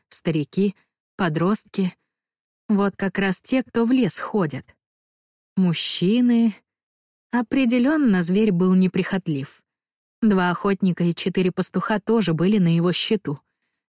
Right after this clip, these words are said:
Ни старики, ни мальчишки, здоровые мужчины. Нападала милая зверушка внезапно, впивалась в шею, в голову. Ну а потом... Потом изволила кушать.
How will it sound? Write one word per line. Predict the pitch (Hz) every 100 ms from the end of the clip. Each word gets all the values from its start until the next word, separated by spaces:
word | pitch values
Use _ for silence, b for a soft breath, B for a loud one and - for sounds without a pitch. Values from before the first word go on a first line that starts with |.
| -
Ни | 254
старики, | - 254 226 170 220 240 - _ _
ни | 214
мальчишки, | 185 170 151 - 226 - 190 170 - _ _ -
здоровые | 185 160 160 226 233 160
мужчины. | 151 147 - 190 214 208 175 - _ _ _ _ _ _ _ _ _ -
Нападала | 185 170 180 190 262 226
милая | 185 185 185 175
зверушка | 180 190 220 - 190
внезапно, | 208 220 190 139 - 147 - _ _ _
впивалась | - - 170 165 160 -
в | -
шею, | - 190 220 160 151 - _
в | 185 165
голову. | 175 220 175 139 139 - _ _ _ _
Ну | 208 208 196
а | 185
потом... | 185 180 - 294 269 170 147 - _ _ _ _ _ _
Потом | 196 180 311 370 330
изволила | 190 196 247 262 226
кушать. | - 180 175 - - -